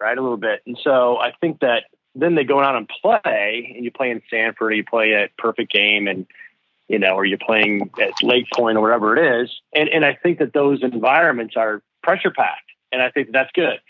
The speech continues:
It's interesting is, like, you know, talking to Alex about it, he, he's, he was saying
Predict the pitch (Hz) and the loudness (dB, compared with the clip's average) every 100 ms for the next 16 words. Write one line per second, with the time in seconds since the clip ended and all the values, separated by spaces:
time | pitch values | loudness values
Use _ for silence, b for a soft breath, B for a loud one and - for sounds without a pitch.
0 | B B _ - 127 196 202 175 160 139 | B B _ -8 -2 0 -2 0 0 0
1 | 127 135 - 131 123 160 156 156 175 170 | 0 -2 0 0 2 0 2 2 2 2
2 | 123 120 127 - _ 123 - 143 139 139 | 0 0 0 -6 _ -12 -6 -4 -2 -2
3 | 123 _ - 139 143 135 - - 135 131 | -2 _ -8 -2 0 0 -4 0 2 2
4 | 123 | 0